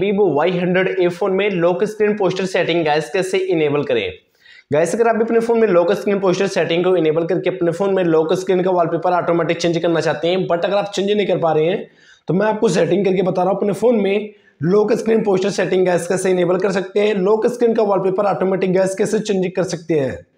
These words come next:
आप जितनी बार अपने फोन में पावर बटन को, गाइस, यूज़ करोगे, ठीक है, यानी कि प्रेस करेंगे, उतनी बार आपके फोन में लॉक स्क्रीन का वॉलपेपर बिल्कुल, गाइस, ऑटोमेटिक चेंज होके आएगा। तो आप सेटिंग को इनेबल कैसे कर सकते हैं, लॉक स्क्रीन का वॉलपेपर ऑटोमेटिक चेंज कैसे कर सकते हैं, मैं आपको चेंज करने की पूरी सेटिंग, गाइस, बता रहा हूँ, ठीक है।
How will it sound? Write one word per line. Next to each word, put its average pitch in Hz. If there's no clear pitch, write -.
आप 185
जितनी 220
बार 240
अपने 233
फोन 226
में 226
पावर 196
बटन 208
को, 208
गाइस, 202
यूज़ 185
करोगे, 202
ठीक 214
है, 196
यानी 196
कि 208
प्रेस 202
करेंगे, 190
उतनी 226
बार 220
आपके 208
फोन 214
में 208
लॉक 196
स्क्रीन 208
का 208
वॉलपेपर 202
बिल्कुल, 190
गाइस, 190
ऑटोमेटिक 185
चेंज 180
होके 165
आएगा। 175
तो 190
आप 190
सेटिंग 196
को 220
इनेबल 208
कैसे 208
कर 196
सकते 196
हैं, 214
लॉक 202
स्क्रीन 202
का 202
वॉलपेपर 190
ऑटोमेटिक 190
चेंज 185
कैसे 190
कर 185
सकते 185
हैं, 214
मैं 190
आपको 190
चेंज 190
करने 190
की 185
पूरी 190
सेटिंग, 180
गाइस, 185
बता 170
रहा 143
हूँ, 143
ठीक 190
है। 180